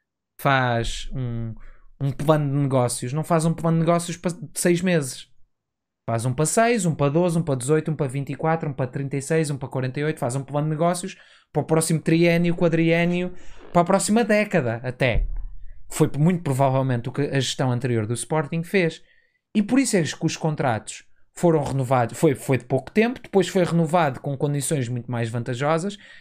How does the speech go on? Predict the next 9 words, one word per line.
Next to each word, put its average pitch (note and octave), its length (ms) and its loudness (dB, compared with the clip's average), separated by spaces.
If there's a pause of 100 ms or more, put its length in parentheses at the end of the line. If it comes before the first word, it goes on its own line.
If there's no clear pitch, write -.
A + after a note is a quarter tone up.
(420)
e G#3 140 6
acabava A3 460 2
por A#3 180 4
alturas A3+ 420 2
deste A#3 320 -2
ano. A3 240 -2 (2750)
Porque F3 200 2
provavelmente G3 600 2
agora, C3 520 0